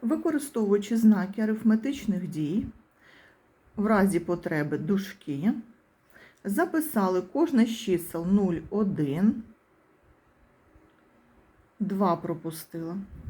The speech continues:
Так, зараз два запишемо. Два — це буде у нас два поділити на два, додати два поділити на два. Два поділити на два буде один, два поділити на два буде один, один додати один буде два.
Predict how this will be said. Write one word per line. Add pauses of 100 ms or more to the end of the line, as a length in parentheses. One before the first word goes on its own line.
(880)
Так,
зараз
два
запишемо.
Два —
це
буде
у
нас (540)
два (120)
поділити (140)
на
два, (200)
додати
два (100)
поділити
на
два. (920)
Два
поділити
на
два
буде
один,
два
поділити
на
два
буде
один,
один
додати
один
буде
два.